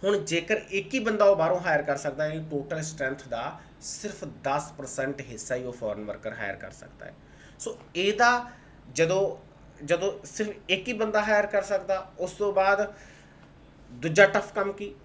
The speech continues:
ਕਿ ਇੰਪਲਾਇਰ ਦੀ ਨਿਗਰਾਨੀ ਵਧਾ ਦਿੱਤੀ ਗਈ ਹੈ ਕਿ ਜਿਹੜੇ ਇੰਪਲਾਇਰ ਨੇ ਤੁਹਾਨੂੰ ਜੌਬ ਦਿੱਤੀ, ਕੀ ਉੱਥੇ ਤੁਸੀਂ ਕੰਮ ਕਰ ਰਹੇ ਹੋ?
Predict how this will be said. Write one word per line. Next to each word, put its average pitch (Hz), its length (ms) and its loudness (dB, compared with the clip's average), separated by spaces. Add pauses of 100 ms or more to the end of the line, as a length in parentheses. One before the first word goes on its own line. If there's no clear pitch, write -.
(100)
ਕਿ 214 160 -12 (140)
ਇੰਪਲਾਇਰ 160 720 6
ਦੀ 147 440 -4 (180)
ਨਿਗਰਾਨੀ 147 720 2
ਵਧਾ 175 240 2
ਦਿੱਤੀ 127 300 -6
ਗਈ 123 180 -6
ਹੈ 110 60 -2
ਕਿ 127 100 -10
ਜਿਹੜੇ 123 260 -2
ਇੰਪਲਾਇਰ 151 480 2
ਨੇ 156 160 -2
ਤੁਹਾਨੂੰ 151 340 -2
ਜੌਬ 143 300 2
ਦਿੱਤੀ, 151 300 -6
ਕੀ 156 240 -6
ਉੱਥੇ 160 240 -6
ਤੁਸੀਂ 160 280 -8
ਕੰਮ 151 260 -2
ਕਰ 139 220 -2
ਰਹੇ 165 220 -2
ਹੋ? - 120 -10